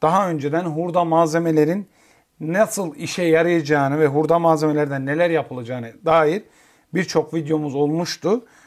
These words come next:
O videolarımızı izlemeyen arkadaşlarım da lütfen izlesinler. Çok faydasını göreceksiniz. Hiç ummadığınız malzemelerden nasıl çok faydalı ürünler, çok faydalı malzemeler yaptığımızı göreceksiniz.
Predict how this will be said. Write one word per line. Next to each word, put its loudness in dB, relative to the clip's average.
O 2
videolarımızı -2
izlemeyen -2
arkadaşlarım -2
da -6
lütfen -6
izlesinler. -6
Çok -4
faydasını 0
göreceksiniz. -2
Hiç -6
ummadığınız -4
malzemelerden 0
nasıl -2
çok 0
faydalı 2
ürünler, -2
çok -8
faydalı 0
malzemeler 0
yaptığımızı 0
göreceksiniz. -2